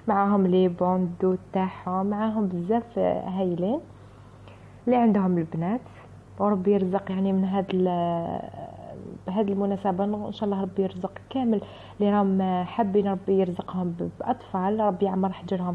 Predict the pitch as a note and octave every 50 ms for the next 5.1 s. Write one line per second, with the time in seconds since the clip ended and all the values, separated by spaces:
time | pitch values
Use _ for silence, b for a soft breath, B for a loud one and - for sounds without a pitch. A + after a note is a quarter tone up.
0 | E3+ - - E3+ D#3+ D#3+ E3+ G3+ A#3+ A#3+ B B B B B - - D#4 D#4 D#4+
1 | D4+ D4 C#4+ C4+ C4 B3+ A#3+ - - A3 A3 G#3 G#3+ G3 G#3 G#3+ G#3 - - A3
2 | G#3 - F#3+ F#3+ F#3+ F#3+ F#3 - - D4 C#4+ - - - F#3 G#3 A3+ B B B
3 | B B B - A#3 A3+ - A3+ A3+ A3+ A3 G3+ - - - E4 D#4+ F4+ C4+ A3+
4 | G#3+ F#3 F3+ F3 E3+ - E3+ E3 E3+ E3 E3+ F#3 A3 B3 A#3+ A#3 - - F#3 F3
5 | F3+ F3+